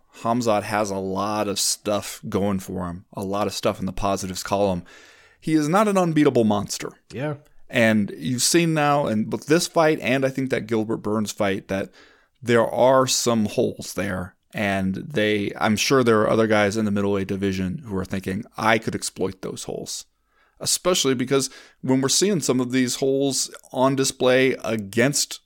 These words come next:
Speaker 1: smaller guys, against guys from a lower weight class, and a lot of, I'm sure a lot of the bigger middleweights are feeling like, "Well, I could do better than that
Speaker 2: Yeah.
Speaker 1: against this guy."
Speaker 2: Yeah.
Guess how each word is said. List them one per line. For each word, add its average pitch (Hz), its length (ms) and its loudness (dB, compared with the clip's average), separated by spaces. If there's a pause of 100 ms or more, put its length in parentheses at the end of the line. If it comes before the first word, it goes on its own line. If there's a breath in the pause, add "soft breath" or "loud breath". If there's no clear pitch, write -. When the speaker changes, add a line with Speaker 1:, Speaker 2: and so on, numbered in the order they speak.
(460)
Speaker 1:
smaller 117 500 2
guys, 110 400 2
against 101 280 -4
guys 104 260 -2
from 104 160 -2
a - 20 -2
lower 101 300 0
weight 131 240 0
class, - 500 -8
and 95 340 -4
a - 120 -2
lot 101 240 2
of, 107 60 2
I'm 101 100 -2
sure 110 160 -2
a 104 80 0
lot 98 180 -2
of 98 80 -6
the 101 100 -6
bigger 101 300 -2
middleweights 98 540 0
are - 40 -12
feeling 92 300 -6
like, 87 240 -6 (880 loud breath)
"Well, 98 200 0
I 107 100 4
could - 140 -6
do - 100 -10
better - 240 -8
than - 160 -14
that 101 200 -14 (200)
Speaker 2:
Yeah. 180 80 -2
Speaker 1:
against 247 260 -2
this - 140 -8
guy." - 280 -10
Speaker 2:
Yeah. 240 240 -4